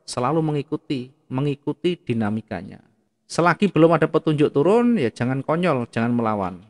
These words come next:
Misalkan, eh, di sini ternyata sudah ada merah gitu. Merah satu pun belum tentu menjamin dia turun lagi, masih ada, masih, eh,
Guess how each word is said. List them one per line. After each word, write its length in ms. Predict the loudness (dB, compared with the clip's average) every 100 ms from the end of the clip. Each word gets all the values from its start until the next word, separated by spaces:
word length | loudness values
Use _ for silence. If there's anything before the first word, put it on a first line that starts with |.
| _ _ _ _
Misalkan, 480 | -12 -6 -2 -2 -4 -8 -20
eh, 500 | -20 -10 -4 -2 -2
di 120 | -2
sini 200 | 0 -2
ternyata 360 | 0 -2 -2 -2
sudah 280 | -2 -2
ada 120 | 0 -2
merah 440 | -2 -2 -2 -6 -12 -18
gitu. 200 | -18 -10
Merah 360 | -2 2 2 0
satu 360 | -2 -2 0 -2
pun 160 | -2
belum 320 | -4 0 0
tentu 200 | 0 -2
menjamin 480 | 0 2 2 2 0
dia 160 | 0 0
turun 320 | 2 2 2
lagi, 320 | -2 -8 -10
masih 440 | -4 -4 -4 -2 -4
ada, 320 | 0 0 0 -4 _ _ _ _
masih, 420 | -4 -2 -2 -6 -8 _ _ _
eh, 440 | -8 -6 -6 -8